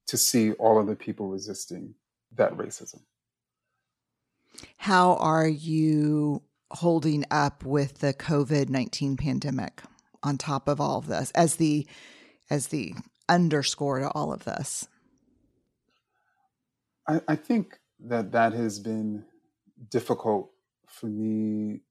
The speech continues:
Speaker 1: partly because, so we, my colleagues and I, we, we partnered with the covid Tracking Project to build this covid racial data tracker. And so we're, it's like the premier tracker of racial data on covid. And so, you know, I'm seeing the data coming in,
Speaker 2: Mm.
Speaker 1: um,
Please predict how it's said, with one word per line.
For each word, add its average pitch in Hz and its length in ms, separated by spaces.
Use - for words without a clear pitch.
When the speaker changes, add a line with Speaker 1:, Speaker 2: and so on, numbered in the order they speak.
Speaker 1:
partly 120 260
because, 110 300
so 120 140
we, 110 280
my 107 160
colleagues 110 480
and 110 100
I, 104 120
we, 101 280
we 120 160
partnered 113 520
with 107 180
the - 80
covid 107 500
Tracking 107 380
Project 107 480
to 104 60
build 104 520
this 104 140
covid 107 400
racial 104 300
data 104 200
tracker. 110 460
And 110 140
so 107 120
we're, 104 340
it's - 140
like 104 160
the 117 80
premier 107 360
tracker 101 440
of 98 140
racial 101 300
data 101 220
on 98 160
covid. 101 420
And 113 140
so, 107 340
you 110 100
know, 107 60
I'm 104 120
seeing 110 520
the 104 100
data 104 340
coming 104 340
in, 104 300
Speaker 2:
Mm. 143 560
Speaker 1:
um, 101 280